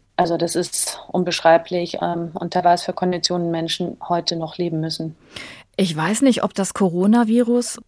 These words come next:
Speaker 2: dort auch schon angekommen ist, aber wenn doch, auf einen Impfstoff wird Doktor Tom vermutlich noch lange warten müssen, oder?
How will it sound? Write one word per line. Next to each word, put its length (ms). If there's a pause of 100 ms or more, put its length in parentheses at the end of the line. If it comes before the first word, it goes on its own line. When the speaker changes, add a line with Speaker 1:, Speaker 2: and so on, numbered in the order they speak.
(120)
Speaker 2:
dort 380
auch 220
schon 200
angekommen 600
ist, 300
aber 340 (140)
wenn 440
doch, 300 (220)
auf 220
einen 280
Impfstoff 580
wird 160
Doktor 320
Tom 300
vermutlich 460
noch 120
lange 320
warten 380
müssen, 380 (200)
oder? 280